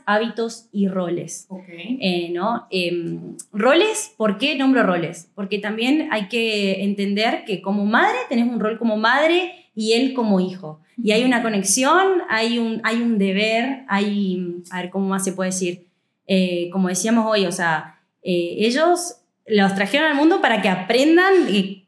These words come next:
Speaker 1: cómo, cómo se debe salir al mundo, cómo,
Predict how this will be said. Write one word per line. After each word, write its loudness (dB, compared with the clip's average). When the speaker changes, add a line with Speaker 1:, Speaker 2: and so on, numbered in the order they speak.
Speaker 1:
cómo, 4
cómo 4
se 2
debe 4
salir 2
al 0
mundo, -2
cómo, 4